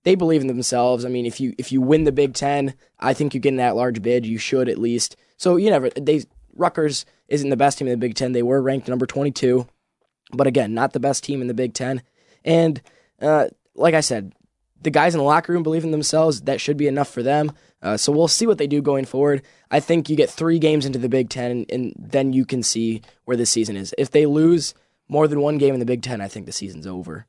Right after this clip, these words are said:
'cause I don't think they get into postseason if they lose more than one game in the Big Ten.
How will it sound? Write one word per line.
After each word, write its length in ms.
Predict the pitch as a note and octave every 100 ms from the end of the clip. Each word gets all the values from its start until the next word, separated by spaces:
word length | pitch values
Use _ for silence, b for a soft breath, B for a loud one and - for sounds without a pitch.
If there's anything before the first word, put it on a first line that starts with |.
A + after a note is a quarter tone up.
| _
'cause 100 | A#2+
I 60 |
don't 140 | A2+ G#2
think 140 | G#2
they 100 | -
get 100 | G2+
into 120 | F2
postseason 360 | - G2 - G#2+
if 120 | G2+
they 100 | G2+
lose 200 | G2 G2+
more 140 | G2+ F#2
than 180 | F#2
one 140 | F2+ F#2
game 180 | F#2+ F#2
in 60 |
the 60 | D3
Big 160 | -
Ten. 240 | - A2